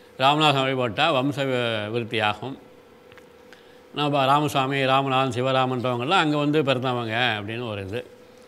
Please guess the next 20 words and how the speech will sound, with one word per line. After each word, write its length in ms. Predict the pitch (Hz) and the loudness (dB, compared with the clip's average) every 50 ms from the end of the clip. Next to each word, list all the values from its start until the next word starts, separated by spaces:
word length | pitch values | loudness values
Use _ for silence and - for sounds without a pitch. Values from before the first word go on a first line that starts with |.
| - - - - - - - - - - | -20 -20 -20 -20 -20 -20 -20 -20 -12 -6
நான் 160 | - 160 151 | -4 -2 0
கோபால்ஜிட்ட 600 | 143 143 147 147 143 143 135 127 135 123 127 123 | 0 0 2 2 2 2 2 0 -2 -2 -2 -4
வந்து 300 | 120 117 110 120 147 156 | -4 -4 -4 -4 -2 -2
ஒரு 440 | 147 139 143 135 135 127 127 127 123 - - - - - - - - 127 | 0 0 0 0 0 0 -2 -2 -4 -8 -12 -20 -20 -20 -20 -16 -10 -6
தனுஷ்கோடியில 1200 | 131 143 156 147 - 151 143 139 135 139 135 131 127 123 120 120 117 117 135 147 143 123 113 113 120 131 - - - - - - - - - - - - - - | -4 -4 -4 -6 -4 -4 -2 0 0 2 2 2 2 0 0 0 0 0 2 4 4 4 2 2 -2 -6 -12 -18 -20 -20 -20 -20 -20 -20 -20 -20 -20 -20 -8 -2
யாகம் 360 | 131 143 147 139 147 147 143 | 0 2 2 2 2 0 -2
பண்றதுக்கு 680 | 139 127 135 120 110 135 123 135 127 123 120 117 120 - | -2 -2 -4 -4 -4 -6 -4 -4 -2 -2 -2 -4 -4 -6
ஒரு 240 | 135 135 131 131 120 | -6 -4 -4 -4 -2
நாலு 280 | 120 123 127 127 120 | 0 0 0 0 -2
மாசம் 380 | 113 120 120 117 131 131 120 113 | -2 -4 -4 -4 -6 -8 -8 -6
முன்னாடி 540 | 113 113 113 113 107 120 131 123 104 98 101 - - - - - - - - - - - - - - | -6 -6 -6 -4 -2 -2 -2 -2 -4 -6 -10 -16 -20 -20 -20 -20 -20 -20 -20 -20 -20 -20 -20 -16 -10
அந்த 200 | 127 127 127 120 | -8 -6 -6 -4
நவம்பர், 320 | 113 120 135 135 135 127 | -4 -4 -2 -2 -2 -2
டிசம்பர்ல 480 | 120 110 110 120 113 113 113 110 110 95 | -2 -4 -6 -6 -6 -6 -6 -6 -6 -6
தொண்ணூத்தி 340 | 117 113 127 123 104 120 113 | -8 -8 -8 -8 -8 -8 -8
நாலுல 540 | 110 110 107 104 107 120 127 120 107 95 95 95 - - - - - - - - - - - - - - - - | -8 -8 -8 -8 -4 -4 -2 -2 -4 -6 -8 -14 -20 -20 -20 -20 -20 -20 -20 -20 -20 -20 -20 -20 -20 -20 -18 -10
அங்க 300 | - - 139 131 127 127 | -8 -6 -4 -4 -2 -2
அதுக்குள்ள 360 | 123 117 117 113 98 123 120 | -2 -2 -2 -4 -6 -6 -4
ஹோமங்கள்லாம் 760 | 123 113 110 120 117 117 110 110 107 107 110 113 110 107 101 92 | -4 -4 -4 -4 -6 -6 -6 -8 -8 -8 -8 -8 -8 -8 -10 -10
பண்ணி, 340 | - 110 107 110 117 107 95 | -10 -10 -8 -8 -8 -8 -10